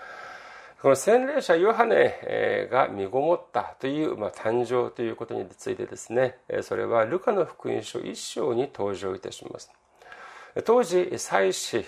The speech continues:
であったザカリア、あー、という人がいましたけれども、彼は、まあ、年が結構、まあ、上だったようで、まあ、高齢だったかどうかは定かではありませんが、結構、まあ、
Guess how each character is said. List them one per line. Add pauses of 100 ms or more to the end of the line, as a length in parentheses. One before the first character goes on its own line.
(100)
で
あ
っ (100)
た (220)
ザ
カ
リ
ア、
あ
ー、
と
い
う
人
が
い
ま
し
た
け
れ
ど
も、
彼
は、 (320)
ま
あ、
年
が (240)
結
構、
ま
あ、
上
だ
っ (100)
た (240)
よ
う
で、
ま
あ、
高
齢
だ
っ
た
か
ど
う
か
は
定
か
で
は
あ
り
ま
せ
ん
が、
結
構、
ま
あ、